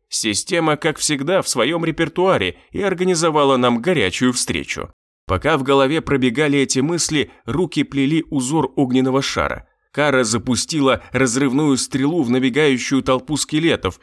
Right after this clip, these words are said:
и взрывом посекло сразу пяток мобов. Затем Девил ударил копьем смерти, на несколько секунд опередив меня, и понеслась.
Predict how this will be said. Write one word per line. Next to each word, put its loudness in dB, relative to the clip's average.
и 0
взрывом 0
посекло -2
сразу 0
пяток -2
мобов. -2
Затем 0
Девил 2
ударил 2
копьем 0
смерти, -2
на 2
несколько 0
секунд -2
опередив -2
меня, -2
и -6
понеслась. 0